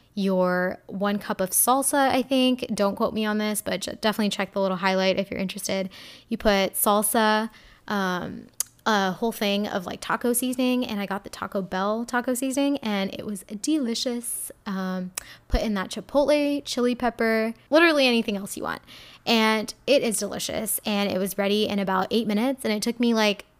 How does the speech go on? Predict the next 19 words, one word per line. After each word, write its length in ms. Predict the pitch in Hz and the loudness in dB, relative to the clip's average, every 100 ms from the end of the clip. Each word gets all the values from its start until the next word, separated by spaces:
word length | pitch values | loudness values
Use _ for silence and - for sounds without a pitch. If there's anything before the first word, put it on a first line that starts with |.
| _ - | _ 0
I 60 | |
don't 120 | 202 | 2
know, 140 | 190 190 | 2 2
maybe, 240 | 196 196 | 0 0
like, 180 | 185 - | -4 -6
fifteen 540 | - 226 214 - 220 | -2 -2 -2 -2 0
minutes 320 | 208 202 202 - | 0 -2 -4 -6
total 500 | - 208 233 262 277 | 2 4 6 4 4
to 120 | 247 | 0
get 120 | 208 | 0
all 200 | 214 220 | 4 4
of 60 | 220 | 2
us 120 | 220 | -2
together. 440 | 226 240 262 277 - - - - - _ _ | 0 4 4 2 -2 -20 -20 -20 -20 _ _
Delicious. 720 | 359 302 214 - 233 247 - - | 4 6 4 4 2 2 -8 -4
Um, 420 | 247 240 233 233 - | 0 2 2 0 -2
definitely 500 | 196 220 - 220 208 | -2 -2 0 -2 -2
try 220 | 202 190 | 0 0
it. 320 | 185 185 190 | 2 0 -2